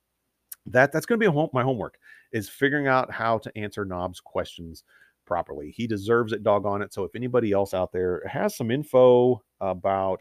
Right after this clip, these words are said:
either the farm war or about these massive war win streak clans and some of the, the ways that they were able to do their matchmaking, uh, that, that's gonna be some of the stuff that I'm looking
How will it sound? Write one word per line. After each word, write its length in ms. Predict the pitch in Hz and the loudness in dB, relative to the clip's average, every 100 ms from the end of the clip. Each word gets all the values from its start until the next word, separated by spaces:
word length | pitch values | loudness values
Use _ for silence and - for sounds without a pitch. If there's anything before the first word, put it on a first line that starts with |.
| - | -4
either 220 | 101 98 | -4 -4
the 80 | 92 | -6
farm 320 | - 104 104 | -8 -8 -6
war 440 | 101 101 101 95 - | -8 -6 -4 -6 -6
or 420 | 92 98 98 92 | -4 -2 -2 -2
about 380 | 95 123 190 - | -6 -6 -8 -6
these 340 | 123 110 95 _ _ _ _ | -6 -6 -10 _ _ _ _
massive 680 | 85 92 113 127 - 127 98 | -10 -6 -6 -6 -4 -6 -6
war 340 | 98 107 113 | -6 -2 -2
win 240 | 101 95 92 | -2 -10 -14
streak 320 | - 92 90 | -14 -14 -14
clans 640 | - 87 85 82 76 - _ _ _ _ _ - | -16 -16 -14 -18 -20 -20 _ _ _ _ _ -14
and 360 | 90 90 87 | -10 -10 -12
some 440 | - - - 110 131 | -16 -14 -6 -2 -2
of 200 | 110 107 | -2 2
the, 360 | 110 104 101 90 | 4 4 2 -2
the 180 | 98 | -4
ways 580 | 98 87 98 104 110 101 | -2 -2 -2 0 0 -2
that 160 | 95 85 | -6 -2
they 120 | 101 | -2
were 180 | 101 82 | -2 -2
able 360 | 98 90 87 | -4 -6 -8
to 140 | - 90 | -12 -16
do 540 | 85 95 92 92 85 _ _ _ | -12 -8 -8 -8 -12 _ _ _
their 240 | 87 98 104 | -6 -2 -2
matchmaking, 920 | 95 90 90 92 90 - 90 82 76 _ - | -4 -6 -10 -12 -14 -12 -14 -14 -20 _ -16
uh, 120 | 69 | -8
that, 200 | 110 113 | -4 -2
that's 200 | 123 - | -4 -6
gonna 200 | - 139 | -8 -6
be 140 | 123 120 | -4 -6
some 140 | 131 | -6
of 60 | 120 | -8
the 60 | |
stuff 240 | - 120 - | -6 -6 -4
that 80 | |
I'm 120 | 110 104 | -6 -8
looking 220 | 101 | -12